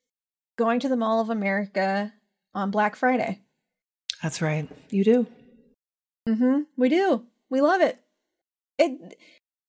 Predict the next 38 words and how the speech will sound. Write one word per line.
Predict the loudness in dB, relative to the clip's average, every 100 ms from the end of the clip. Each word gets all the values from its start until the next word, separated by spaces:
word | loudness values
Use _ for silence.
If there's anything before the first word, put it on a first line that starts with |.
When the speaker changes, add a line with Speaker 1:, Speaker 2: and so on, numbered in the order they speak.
| _ _ -2
Speaker 1:
I | 0
know | 4 4
that's | 2 2
not | 0
everybody's | 0 -2 -4
jam, | -6 -10 -12 -14 -8
and | -4
that's | -4 -6
totally | -8 -6 -4 -6
fair. | -6 -4
Speaker 2:
Well, | 0
yeah. | 0 0 -4 -2 4
Speaker 1:
But, | 4 2 _ _ _ _ _ _ _ _
and | -2 0
I | 2
mean, | 2 2 -2 -6 _ _ _ _ _
like, | -4 -4 -2
with | -4
the | -4
internet, | -4 -2 -2 -4
you | -4 -6
can | -4 -4
get, | -2 -2 -4 _ _ -10
you | -8
can | -6
probably | -4 -2
get | -2 0
shit | -2 -2
cheaper, | -6 -4 0 0 0 -2
whatever. | 0 2 0 0 2
Speaker 2:
And | 2 2
I | 0
Speaker 1:
We |
Speaker 2:
don't | 0
Speaker 1:
just, | -4 -4
we | -4
like, | -2 2 2 2 -2
Speaker 2:
Yeah. | -4 -4